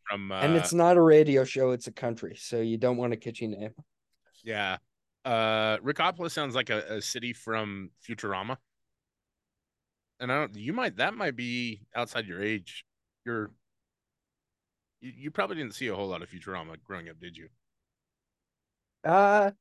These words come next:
Speaker 2: my brothers and dad got really into it at one point, but Futurama is one of the animated shows that just kinda passed me by and that
Speaker 1: Hmm.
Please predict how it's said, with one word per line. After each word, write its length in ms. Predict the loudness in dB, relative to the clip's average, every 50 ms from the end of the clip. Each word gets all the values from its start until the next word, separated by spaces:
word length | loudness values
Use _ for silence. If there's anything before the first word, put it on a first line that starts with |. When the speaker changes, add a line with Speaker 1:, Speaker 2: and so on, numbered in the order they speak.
| _ _ _ _ _ _ _ _ _ _ _ _ _
Speaker 2:
my 140 | 0 2 2
brothers 680 | 2 4 6 6 8 8 8 6 4 4 0 -6 -10 -12 -12 _
and 300 | -6 -4 -4 -4 0 4
dad 300 | 6 6 8 6 6 4
got 180 | 2 0 0 0
really 300 | 0 0 0 0 0 0
into 320 | -2 -4 -4 -4 -2 -2
it 80 | -2 -2
at 100 | -4 -4
one 160 | -6 -6 -6
point, 300 | -6 -6 -6 -6 -4 -4
but 140 | -4 -4 -4
Futurama 640 | -4 -4 -2 0 0 0 2 2 2 2 2 0
is 140 | 0 -2 -4
one 280 | -2 0 0 2 2
of 80 | 0 0
the 120 | 0 -2
animated 500 | -2 -2 -2 -4 -4 -4 -4 -4 -6 -8
shows 400 | -6 -6 -4 -2 -2 -2 -4 -6 -8
that 140 | -8 -8 -6
just 240 | -6 -8 -10 -10 -10
kinda 520 | -8 -8 -6 -6 -6 -6 -6 -6 -8 -10 -12 _ _ _ _ _ _ _ _ _ -2
passed 320 | 0 0 0 0 -2 -4
me 120 | -4 0
by 440 | 2 2 4 4 2 2 0 -2 -4 -6 _ _ _ _ _ _ _ _
and 140 | -8 -4 -2
that 240 | -2 -2 -2 -2 -4 -10 _ _ _ _ _ -20
Speaker 1:
Hmm. 80 | -20